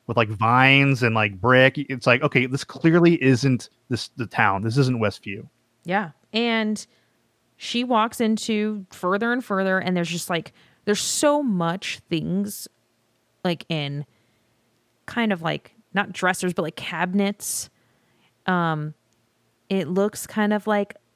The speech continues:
Speaker 2: um, like, skulls, like, you know, like, animal skulls.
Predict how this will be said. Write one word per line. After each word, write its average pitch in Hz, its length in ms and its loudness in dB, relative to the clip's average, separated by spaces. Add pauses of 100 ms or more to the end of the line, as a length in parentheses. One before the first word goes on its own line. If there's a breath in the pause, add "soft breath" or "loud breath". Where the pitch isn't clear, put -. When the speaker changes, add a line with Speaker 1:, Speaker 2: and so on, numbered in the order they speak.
(120)
Speaker 2:
um, 165 640 -2
like, 165 160 -6
skulls, 196 800 -2 (120)
like, 180 240 -4
you 190 80 0
know, 185 380 0
like, 165 400 -6 (400)
animal 196 380 0
skulls. 233 680 -4